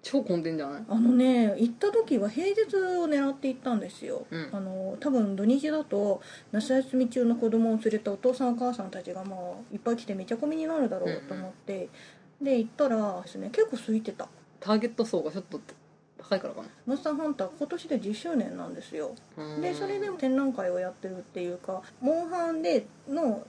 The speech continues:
Speaker 2: 中で使っている武器とかを実寸大にしてるやつとかの展示とか、
Speaker 1: うん。
Speaker 2: あの、敵で、今回モンスターハンタースリーディーエスで最新作が、えっと、四まで出てるんですけど、
Speaker 1: うん。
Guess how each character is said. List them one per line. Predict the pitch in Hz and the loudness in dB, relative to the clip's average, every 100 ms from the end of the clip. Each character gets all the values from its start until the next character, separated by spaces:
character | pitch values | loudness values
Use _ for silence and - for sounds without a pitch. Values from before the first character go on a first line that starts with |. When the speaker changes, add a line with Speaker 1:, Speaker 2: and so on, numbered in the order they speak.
| - | -4
Speaker 2:
中 | 311 349 208 | -2 0 -2
で | 196 | -4
使 | - 220 | -8 -8
っ | 214 | -8
て | - 202 | -6 -6
い | 196 | -6
る | 190 | -2
武 | 285 | -2
器 | 330 | -2
と | - 214 | -6 -8
か | - 190 | -4 0
を | 226 202 190 | 2 0 -2
実 | 196 214 - | -4 -4 0
寸 | 294 285 | 2 2
大 | 269 254 | 2 0
に | 254 | 0
し | - | 0
て | 226 | 2
る | 226 | 4
や | 226 | 2
つ | - | -2
と | - | -10
か | - 180 | -12 -12
の | 190 | -8
展 | 214 202 | -6 -6
示 | 190 | -8
と | 196 190 | -8 -8
か、 | 240 247 175 - - | -2 -2 -4 -10 -12
Speaker 1:
う | 160 | -10
ん。 | 151 - - | -10 -16 -4
Speaker 2:
あ | 254 | -2
の、 | 226 | 0
敵 | 240 - 339 | -2 -6 -6
で、 | 403 285 214 | -2 -2 -2
今 | 415 | -4
回 | 277 208 | -2 0
モ | 240 | 0
ン | 269 | 0
ス | |
タ | 302 | -4
ー | 294 | -2
ハ | 302 | -2
ン | |
タ | 226 | -4
ー | 190 | -6
ス | 226 | -2
リ | 240 | 0
ー | |
デ | 233 | 0
ィ | 247 | 0
ー | |
エ | |
ス | 240 190 | -2 -6
で | 180 | -6
最 | 202 208 | -6 -6
新 | 214 | -6
作 | 185 165 - - - | -6 -14 -18 -20 -12
が、 | 180 180 185 185 285 226 | -8 -4 -4 -6 -8 -10
え | |
っ | 196 - | -10 -8
と、 | 190 185 180 - | -8 -6 -8 -4
四 | 277 370 | -2 -2
ま | 202 | -4
で | 185 | -4
出 | 202 | -8
て | 202 190 | -10 -10
る | 175 | -10
ん | 170 | -12
で | - | -14
す | |
け | - | -8
ど、 | 208 233 175 | -2 0 -2
Speaker 1:
う | |
ん。 | - | -6